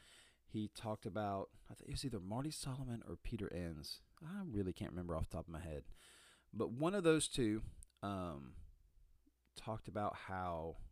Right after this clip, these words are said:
wisdom was an attribute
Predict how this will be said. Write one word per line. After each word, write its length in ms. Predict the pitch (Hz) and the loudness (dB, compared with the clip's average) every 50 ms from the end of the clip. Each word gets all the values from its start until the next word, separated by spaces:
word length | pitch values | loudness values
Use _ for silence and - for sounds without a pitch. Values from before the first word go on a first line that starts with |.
| - - | -12 -14
wisdom 720 | 78 78 80 95 117 143 139 139 - 90 87 82 82 85 - - - - - - - - - - _ _ _ _ _ _ _ _ - | -12 -6 -2 0 0 0 0 -2 -4 -8 -8 -8 -8 -12 -14 -18 -20 -20 -20 -20 -20 -20 -20 -20 _ _ _ _ _ _ _ _ -12
was 720 | - 85 90 95 92 90 87 87 78 76 - - - - - - - - | -8 -4 -2 -2 0 0 0 -2 -2 -4 -4 -6 -6 -8 -10 -12 -14 -10
an 140 | - 101 - - | -10 -10 -8 -6
attribute 760 | - 104 113 113 - 110 98 78 85 80 78 67 - - - | -4 -2 -2 0 0 -2 -2 -2 -2 -2 -4 -4 -6 -10 -14